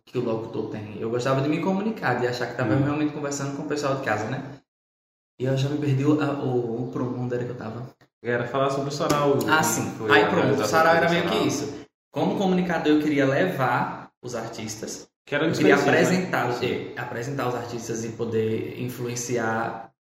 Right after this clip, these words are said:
Speaker 1: a, uma massa a gostar daquilo ali. Eu inventei o sarau cultural desde dois mil e dezoito, que eu tinha na mente já em fazer, mas só deu certo em dois mil e dezenove.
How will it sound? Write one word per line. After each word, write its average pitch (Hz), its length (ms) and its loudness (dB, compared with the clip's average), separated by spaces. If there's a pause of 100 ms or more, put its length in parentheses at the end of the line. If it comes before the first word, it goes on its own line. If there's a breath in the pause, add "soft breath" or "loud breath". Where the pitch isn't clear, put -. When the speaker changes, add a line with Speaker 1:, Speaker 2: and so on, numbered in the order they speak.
(160)
Speaker 1:
a, 120 160 -4
uma 131 260 4
massa 135 440 2
a 139 100 4
gostar 135 320 0
daquilo 127 300 -2
ali. 110 280 0
Eu 117 80 0
inventei 165 340 -2
o 156 40 0
sarau 143 320 0
cultural 131 640 0 (460)
desde 139 340 4
dois 139 220 4
mil 131 200 2
e 147 40 0
dezoito, 120 580 -4
que 117 60 -10
eu 107 60 -8
tinha 110 300 -6 (280)
na 110 200 -8
mente 110 320 -4
já 113 80 -6
em 113 80 -6
fazer, 117 480 -2 (680)
mas 139 160 0
só 139 100 4
deu 135 120 2
certo 135 260 2
em - 20 -2
dois 127 160 2
mil 127 80 0
e - 20 0
dezenove. 135 460 -4